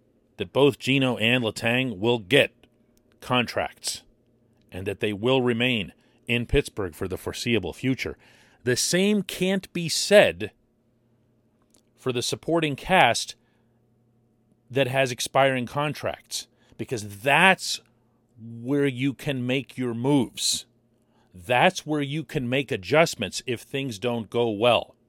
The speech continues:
And notice that I said with expiring contracts because Jake Guentzel, for example, signed an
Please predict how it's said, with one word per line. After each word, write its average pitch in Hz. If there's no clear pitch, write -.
And 113
notice 196
that 139
I 123
said 127
with 127
expiring 120
contracts 143
because 104
Jake 101
Guentzel, 160
for 107
example, 92
signed 92
an 92